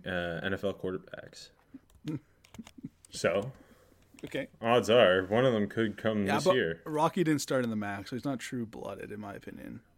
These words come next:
Speaker 1: Yeah, he started in the second best conference, the Big Ten.
Speaker 2: That's true. Uh, it, not too much quarterback talent in <laughs> the mac this year. Do either of these couple quarterbacks catch your eye?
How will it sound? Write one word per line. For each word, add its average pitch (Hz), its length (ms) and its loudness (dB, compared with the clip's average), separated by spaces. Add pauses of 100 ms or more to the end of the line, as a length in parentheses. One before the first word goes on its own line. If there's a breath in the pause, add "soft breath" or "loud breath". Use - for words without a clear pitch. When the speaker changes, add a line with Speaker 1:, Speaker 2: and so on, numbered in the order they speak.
(120)
Speaker 1:
Yeah, 117 320 6
he 98 280 4
started 113 280 0
in 113 80 0
the 107 80 0
second 107 300 0
best 85 160 -4
conference, 78 360 -10
the - 100 -20
Big 87 160 -10
Ten. 98 160 -6
Speaker 2:
That's - 200 -12
true. - 340 -16 (800 loud breath)
Uh, 185 420 10 (180)
it, 170 460 -10
not 208 200 2
too 226 120 2
much - 340 0
quarterback 156 460 4
talent 156 340 0
in 151 240 0
<laughs> - 60 -20
the 190 200 2
mac 156 280 0
this 156 240 -2
year. 180 120 -4
Do 165 60 -4
either 196 520 -2
of 175 120 -2
these 165 220 -6
couple 151 720 -4 (180)
quarterbacks 143 400 -2
catch 139 160 0
your 131 140 0
eye? 127 240 -2